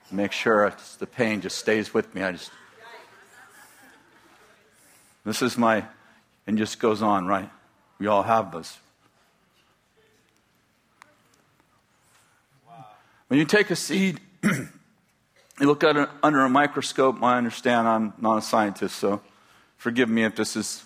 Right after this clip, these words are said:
only partly accurate. The rest of the message is more accurate than this part. <laughs> And you look under a microscope, and you're gonna see what? A dead seed. Dead. No life.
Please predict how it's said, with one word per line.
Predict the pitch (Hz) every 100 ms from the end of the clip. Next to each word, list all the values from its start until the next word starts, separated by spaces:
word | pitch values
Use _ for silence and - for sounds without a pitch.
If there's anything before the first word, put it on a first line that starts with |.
| -
only | 120 110
partly | - 110 104
accurate. | 104 104 - 104 - _ _ _
The | 110
rest | 117 113
of | 113
the |
message | 110 110 - 95
is | 107 - -
more | 120 110
accurate | 101 - 98 -
than | 110
this | 107 - - -
part. | 85 78
<laughs> | - - - - - - - - - - - - - - - - - - - - - - -
And | 127
you | 160
look | 202 214
under | 214 196
a | 180
microscope, | 185 185 180 - 170 160 - -
and | 147 147
you're |
gonna | 156 156
see | 139 - 147
what? | 139 139 117 - - _ _ _ _ -
A | 117
dead | 101 123 127
seed. | - - 110 92 - _ _ _ _ _ _ _ _ _ _ _ _ _ _ - - - - _ _ - - -
Dead. | - 165 120 - - _
No | - 123
life. | 139 123 - -